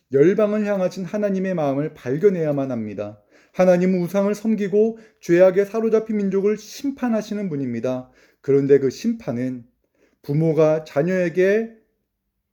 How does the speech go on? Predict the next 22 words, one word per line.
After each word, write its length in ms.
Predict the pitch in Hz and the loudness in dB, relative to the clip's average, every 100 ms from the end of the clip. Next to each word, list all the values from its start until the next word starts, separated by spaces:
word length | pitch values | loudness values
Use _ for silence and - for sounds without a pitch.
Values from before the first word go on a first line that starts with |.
| _ _ - | _ _ -4
회초리를 760 | 269 - 254 220 208 214 208 | -4 -2 0 2 4 2 0
들어, 420 | - 156 160 160 160 | -2 2 2 2 0
드는 460 | 165 180 180 160 | -2 0 -2 -2
모습과 640 | 135 143 151 - 143 139 - | -2 -2 -6 -2 0 0 -2
비슷하다는 580 | 135 - 165 160 156 | -16 -12 -8 -6 -4
것을 240 | 139 135 151 | -4 -4 -8
생각해 480 | 180 165 160 160 160 | -6 -4 -4 -6 -2
보아야 300 | 127 127 127 | -2 0 -2
합니다. 500 | 113 110 113 117 - _ - _ - | -4 -4 -6 -8 -14 _ -20 _ -2
무언가 380 | 147 175 175 180 | 2 4 4 2
잘못한 580 | - 208 240 226 233 | 2 4 4 2 -2
자녀를 560 | 220 147 151 156 160 147 - _ | 0 -2 0 0 -2 -4 -10 _
바로잡기 680 | - 175 233 262 240 - 202 | 0 4 4 4 0 -2 0
위하여 440 | 165 143 135 123 120 _ | 4 4 4 0 -4 _
사랑하기 680 | _ - 240 247 240 220 - | _ -10 -4 -2 -2 -4 0
때문에 640 | 202 165 143 196 170 123 _ _ _ _ _ - | 2 2 0 0 0 -4 _ _ _ _ _ -6
그 360 | 147 156 160 - | -2 -2 -2 -6
회초리를 680 | 247 - 214 196 196 196 196 | -6 -4 -2 2 2 0 -2
드는 400 | 160 175 165 139 _ _ | -2 -2 -2 -6 _ _
부모의 560 | - 185 202 202 196 139 | 0 4 4 4 0 -6
마음과 460 | 135 190 233 247 | -2 0 2 2
같이 580 | 156 107 - 170 220 | 0 -4 -6 -6 -6